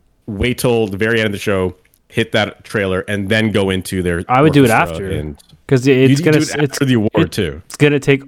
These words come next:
Speaker 2: all the air out of the room.
Speaker 1: I don't, I mean, I'm not sa-, you're not wrong. I don't know. I just, I, in previous years,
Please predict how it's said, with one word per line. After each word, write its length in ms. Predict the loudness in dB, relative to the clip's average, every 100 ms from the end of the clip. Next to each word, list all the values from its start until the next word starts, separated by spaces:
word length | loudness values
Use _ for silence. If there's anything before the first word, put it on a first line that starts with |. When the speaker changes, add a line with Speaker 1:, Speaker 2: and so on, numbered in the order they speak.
| 2
Speaker 2:
all 200 | 4 4
the 140 | 4
air 120 | 2
out 120 | 0
of 60 | -2
the 80 | -6
room. 220 | -10 -14 _ _ _ _ _ _ _ _ _ _ _ _ _ _ _ _ _ _ _ _ _ _ _ _ _ _ _ _
Speaker 1:
I 100 | -2
don't, 100 | 0
I 60 | 0
mean, 200 | 0 -2
I'm 100 | -2
not 180 | -2 -2
sa-, 100 | -4
you're 240 | -4 -4 -4
not 220 | -4 -2
wrong. 320 | -2 -2 -4
I 80 | -4
don't 100 | -4
know. 160 | -6 -10 _ -6
I 100 | -2
just, 160 | 0
I, 180 | 0 -4 -6 -14 -20 -20 _ -2
in 140 | 0
previous 500 | 2 2 2 2 0
years, 580 | 2 2 0 -2 -6